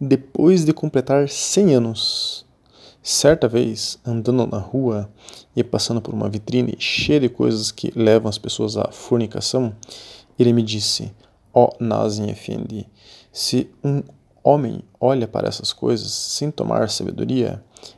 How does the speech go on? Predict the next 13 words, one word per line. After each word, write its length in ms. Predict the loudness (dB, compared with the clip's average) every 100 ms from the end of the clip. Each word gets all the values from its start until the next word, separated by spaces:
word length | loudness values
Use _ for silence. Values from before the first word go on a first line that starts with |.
| _
é 80 | -2
pecador 600 | 0 0 0 0 0 -2 -8 _ -20 _ _
e 60 | -4
está 220 | -2 -2
perdendo 720 | -2 4 4 4 0 0 -4 -4
a 100 | -6
vista 520 | -4 -10 -8 -8 -8
sem 380 | -10 -8 -2 2
benefício." 640 | 2 0 -2 -6 -4 -4 -8 _ _ _ _ _ _ _ _ _ _ _ _ _ _ _ _ -20 -18 -16 -14 -16
Então, 140 | -6 0
comentando 420 | 4 6 6 4
o 60 | 4
texto, 520 | 0 0 -2 -10